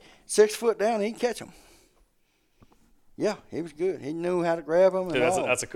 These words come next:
Speaker 2: that is awesome.
Speaker 1: You know, and, uh, he just
Speaker 2: Now, okay, now I got a question for you. When you have a gator get out like that,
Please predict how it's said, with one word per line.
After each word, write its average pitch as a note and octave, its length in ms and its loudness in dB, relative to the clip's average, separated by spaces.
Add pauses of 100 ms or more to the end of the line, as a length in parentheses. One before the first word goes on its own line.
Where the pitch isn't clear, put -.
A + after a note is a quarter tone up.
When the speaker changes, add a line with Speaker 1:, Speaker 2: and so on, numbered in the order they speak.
(120)
Speaker 2:
that G#2+ 180 -2
is G2+ 100 -10
awesome. F#2 400 -8
Speaker 1:
You B2+ 140 -8
know, D#3+ 220 -6 (280)
and, A2+ 220 -4
uh, G2+ 240 -4 (600)
he C#3 220 -8
just C#3 400 -14 (760)
Speaker 2:
Now, F#3+ 160 -2
okay, D3 280 0
now C3 180 -4
I D#3 120 -2
got F#3+ 80 0
a B2+ 40 -4
question - 260 -8
for B2 140 -4
you. A#2+ 60 -8
When C3+ 100 -8
you F#3+ 100 -6
have F#3 80 -6
a C3 40 -6
gator A#2 240 -4
get A2 140 -4
out A#2 80 -2
like A#2 160 -4
that, G#2+ 240 -6